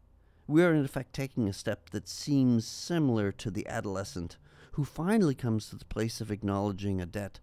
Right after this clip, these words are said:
to parents and teachers. The critical moment of adolescence is not completely lost,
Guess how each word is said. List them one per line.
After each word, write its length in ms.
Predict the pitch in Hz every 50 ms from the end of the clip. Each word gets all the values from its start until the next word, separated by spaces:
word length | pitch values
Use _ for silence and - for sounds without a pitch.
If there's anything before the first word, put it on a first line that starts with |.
| - - - - - -
to 80 | -
parents 480 | - - - 76 78 78 80 82 - -
and 140 | 85 90 -
teachers. 680 | - 90 - - - - - 113 - - - - - - - _ _ _ _ _ _ _ _ _ _ - _ _ - _ - -
The 80 | - 139
critical 400 | - - 196 170 147 135 123 123
moment 460 | 120 120 127 131 131 131 123 117 107
of 100 | 101 101
adolescence 720 | 98 101 95 92 87 90 104 110 - 113 90 80 - -
is 180 | 78 80 - -
not 280 | 107 104 101 - _
completely 500 | - 101 95 - - 107 92 - - 85
lost, 580 | 71 76 76 65 - - - - - - - -